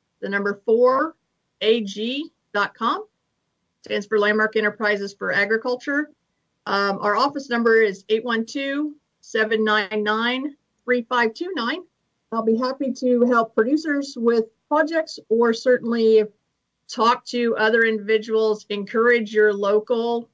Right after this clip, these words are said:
uh, whether it be swine producing group or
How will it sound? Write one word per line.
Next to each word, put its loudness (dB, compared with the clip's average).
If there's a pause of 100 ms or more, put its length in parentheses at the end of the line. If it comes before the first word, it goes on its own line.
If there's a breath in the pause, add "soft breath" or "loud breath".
(460)
uh, -6
whether -2
it -2
be -2
swine 2
producing 2
group 4 (120)
or 0